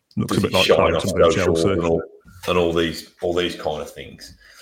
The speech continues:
Speaker 2: I don't know. I think Villa have tried. They've tried to make this democratic, but tried to make a process democratic that can't really be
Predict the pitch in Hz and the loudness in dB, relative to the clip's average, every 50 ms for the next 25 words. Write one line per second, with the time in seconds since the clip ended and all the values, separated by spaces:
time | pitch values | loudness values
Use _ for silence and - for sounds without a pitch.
0 | - - - - - - - - - - - _ - - 180 175 - 110 107 110 | -20 -20 -20 -20 -20 -18 -18 -18 -18 -18 -2 _ 4 6 6 6 6 8 8 8
1 | 117 117 - - 202 175 135 156 170 165 170 165 160 - - - - - 87 90 | 8 6 2 0 0 2 4 4 6 8 8 6 6 4 0 0 4 6 8 8
2 | 92 95 107 104 127 113 110 - - - - 113 120 123 120 139 139 131 131 123 | 6 6 4 0 0 -2 -2 -2 0 4 6 6 6 6 4 2 0 2 2 0
3 | 98 107 98 - - - 95 90 87 - - 85 78 78 - - 71 73 - _ | 0 -4 -8 -6 0 0 2 2 2 0 0 0 0 0 -4 -10 -14 -14 -14 _
4 | - - - - _ - - _ _ - 95 92 92 90 - - - - _ _ | -20 -20 -20 -20 _ -20 -20 _ _ 2 4 4 4 4 2 -4 -16 -20 _ _
5 | _ _ _ _ _ - - - - 98 95 - 98 92 92 92 - - - - | _ _ _ _ _ -12 -2 2 4 4 4 2 2 2 2 2 0 -4 -2 2
6 | 95 92 92 - 92 - - 85 82 - - 90 78 - - - - 90 - - | 2 2 2 0 -6 -8 -6 -6 -6 -4 -2 -2 -2 -4 -6 -8 -8 -8 -8 -6
7 | - 104 98 92 87 80 90 87 87 85 82 78 - 80 80 80 - | -2 0 2 2 0 0 -2 -2 -2 -2 -4 -2 0 0 0 -2 -4